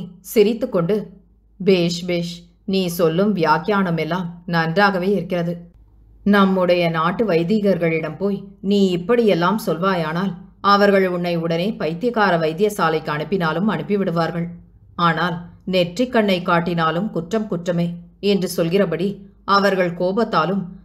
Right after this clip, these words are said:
நீ சொல்லும் விஷயம் என்னவோ பொருத்தமாகத்தான் இருக்கிறது. அது போகட்டும். நாம் புராண விஷயங்களை பற்றி பேச எடுத்துக்கொண்டால் நம்முடைய சந்தேகங்கள் அதிகரிக்குமன்றி தெளிவுபடப் போகிறதில்லை.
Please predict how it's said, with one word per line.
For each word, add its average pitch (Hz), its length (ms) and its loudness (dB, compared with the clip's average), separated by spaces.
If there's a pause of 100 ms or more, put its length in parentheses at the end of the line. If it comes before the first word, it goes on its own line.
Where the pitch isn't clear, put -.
நீ 208 200 0
சொல்லும் 196 420 0
விஷயம் 180 420 -2
என்னவோ 170 380 0 (360)
பொருத்தமாகத்தான் 185 840 2
இருக்கிறது. 175 420 -2 (640)
அது 190 280 4
போகட்டும். 185 520 2 (360)
நாம் 190 360 4
புராண 185 400 4
விஷயங்களை 175 520 0
பற்றி 170 320 -4
பேச 190 360 -4
எடுத்துக்கொண்டால் 170 640 -2 (280)
நம்முடைய 180 500 2
சந்தேகங்கள் 175 720 0
அதிகரிக்குமன்றி 175 880 -2 (360)
தெளிவுபடப் 190 680 0
போகிறதில்லை. 170 520 0